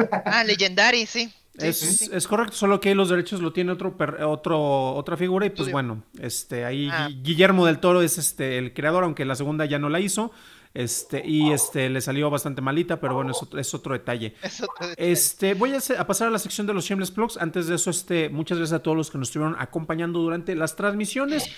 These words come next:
Speaker 2: Este, Álvaro, creo que tú tienes una identidad muy pública. La gente, si te quiere seguir, lo encuentra, te encuentran en Twitter como Hard Pop M X. ¿Y qué pueden leer aquí de lo que pones en Twitter?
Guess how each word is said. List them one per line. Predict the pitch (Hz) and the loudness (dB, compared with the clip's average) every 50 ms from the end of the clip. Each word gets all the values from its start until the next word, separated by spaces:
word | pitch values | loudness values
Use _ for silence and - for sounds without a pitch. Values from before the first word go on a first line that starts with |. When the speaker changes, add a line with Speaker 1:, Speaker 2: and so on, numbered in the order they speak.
| - - - - - | -18 -20 -20 -14 -4
Speaker 2:
Este, | - 175 180 185 180 185 - 208 220 | 0 2 4 4 4 2 2 0 2
Álvaro, | 214 240 269 277 277 277 - | 4 4 4 4 4 4 2
creo | 285 269 | -2 -2
que | - 233 | -4 -4
tú | - 262 - | -4 -6 -4
tienes | - 254 240 240 214 | -2 -2 -2 -2 -2
una | 247 240 220 | -2 0 0
identidad | 196 160 - 190 190 | 0 0 0 0 0
muy | 196 202 208 | 2 0 0
pública. | 196 - 233 233 226 233 - 233 240 233 - | -2 -2 -2 -2 -2 -2 0 0 0 2 2
La | 170 165 | 0 0
gente, | 160 - 208 208 196 202 214 | 0 0 -2 -2 0 -2 -2
si | - 202 175 | -2 -2 -4
te | - - | -4 -4
quiere | - 190 190 190 | -4 -2 -2 -2
seguir, | 190 185 185 185 | -2 0 0 0
lo | 185 180 | 0 0
encuentra, | 170 175 180 175 175 175 185 180 185 185 190 208 165 - | -2 -2 -2 -4 -2 -2 0 2 4 4 2 2 -2 -4
te | 170 | -4
encuentran | 147 175 170 165 175 180 170 | -2 -2 -2 -2 -2 -2 0
en | 165 147 | 0 0
Twitter | 175 170 175 180 170 - | 0 0 0 -2 -2 -2
como | 156 151 139 - | -4 -4 -2 0
Hard | 170 165 170 - - | 0 -2 -2 -2 -2
Pop | 190 185 185 - - - - - - _ - - 175 | 0 0 0 -2 -8 -20 -20 -20 -20 _ -6 -2 0
M | 180 196 202 202 214 220 | 2 2 2 2 2 0
X. | 220 - 247 247 240 233 | 0 2 2 2 2 2
¿Y | 190 202 202 196 | 0 0 0 0
qué | - 220 208 | 2 0 0
pueden | 214 208 220 208 202 196 190 | 2 2 2 4 4 4 4
leer | 196 196 196 185 | 6 6 6 6
aquí | 175 170 - 190 | 4 4 2 2
de | 180 180 | 2 2
lo | 165 135 | 2 0
que | 175 - | -2 -2
pones | 175 165 170 151 147 | -2 0 0 0 0
en | 139 131 - | -2 -2 0
Twitter? | 151 143 - 127 123 117 110 - | -2 -2 -2 -4 -6 -6 -8 -12